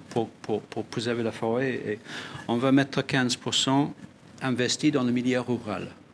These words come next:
Hein. Donc, il y a treize pour cent de Gabonais qui sont dans le milieu rural, quinze pour cent dedans. Vingt-cinq pour cent dans le fonds souverain qui investit pour les générations futures. Donc, on a, on a une, une politique.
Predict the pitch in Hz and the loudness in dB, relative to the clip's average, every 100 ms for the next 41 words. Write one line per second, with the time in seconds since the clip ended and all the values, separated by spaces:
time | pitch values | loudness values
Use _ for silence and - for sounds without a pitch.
0 | - - - 107 - 107 - 147 - 135 | -10 -8 -4 -2 0 0 2 2 2 0
1 | 135 123 110 107 110 120 113 117 107 123 | 2 2 2 0 0 0 -2 -4 -2 0
2 | 117 110 104 101 104 107 107 101 104 139 | 2 2 -2 -4 -2 0 2 0 2 2
3 | 139 - - - - 120 - 120 - 139 | 0 -6 -14 -6 -2 0 -2 -2 2 4
4 | 135 117 101 98 - - - 135 139 135 | 2 0 -4 -6 -8 -14 -4 2 4 4
5 | 147 - 127 - 143 151 135 123 117 139 | 2 0 -2 2 2 4 4 2 4 2
6 | 127 131 117 113 139 170 - - - 127 | 2 2 2 0 0 -2 -8 -8 0 2
7 | 120 117 - 147 156 - 120 123 113 113 | 4 2 2 2 2 2 0 2 2 2
8 | 120 113 104 131 113 - - - 107 95 | 0 0 -2 -2 -2 -4 -4 -2 -2 0
9 | 117 120 131 135 151 156 147 135 - 127 | -2 -2 2 4 6 6 4 2 0 2
10 | 135 147 147 135 123 123 139 135 165 147 | 2 4 4 6 6 6 2 4 4 4
11 | 143 - - - | 2 -2 -4 -10